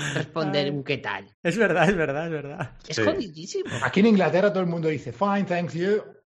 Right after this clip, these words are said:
Speaker 2: Fine.
Speaker 4: Eh, y ya está.
Speaker 1: Pero
Speaker 3: Ya
Speaker 1: eso es
Speaker 3: está.
Speaker 1: falso.
Speaker 4: Nadie lo
Speaker 1: Pero, pero
Speaker 4: Eso es
Speaker 1: vamos a
Speaker 4: más
Speaker 1: ver.
Speaker 4: falso que un duro sevillano, sí.
Speaker 2: Sí, sí. Muy falso.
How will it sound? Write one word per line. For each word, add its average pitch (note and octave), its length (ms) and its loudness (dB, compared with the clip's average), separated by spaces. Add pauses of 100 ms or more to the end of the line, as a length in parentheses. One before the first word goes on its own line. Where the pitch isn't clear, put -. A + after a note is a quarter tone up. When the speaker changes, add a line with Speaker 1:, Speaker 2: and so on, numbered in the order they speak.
Speaker 2:
Fine. G2+ 300 -6
Speaker 4:
Eh, C3 320 -4
y C3 60 -8
ya C3 100 -2
está. - 140 -8
Speaker 1:
Pero F3+ 200 2
Speaker 3:
Ya - 40 2
Speaker 1:
eso F#2+ 140 2
es - 80 0
Speaker 3:
está. B2 140 -2
Speaker 1:
falso. D#3 400 -2
Speaker 4:
Nadie F3+ 200 2
lo B2 180 -4
Speaker 1:
Pero, A#2 160 -10 (400)
pero B2 140 -8
Speaker 4:
Eso - 20 -6
es A2 60 -6
Speaker 1:
vamos A#2+ 140 -8
a D3+ 100 0
Speaker 4:
más B2+ 100 0
Speaker 1:
ver. C#3+ 100 0
Speaker 4:
falso D#3+ 260 -4
que D#3 140 0
un D#3 140 -2
duro C#3 480 0
sevillano, A#2+ 500 -6
sí. B2+ 280 -6
Speaker 2:
Sí, - 340 2 (100)
sí. G#2 80 -10 (880)
Muy A#2 120 -2
falso. G#2 480 -8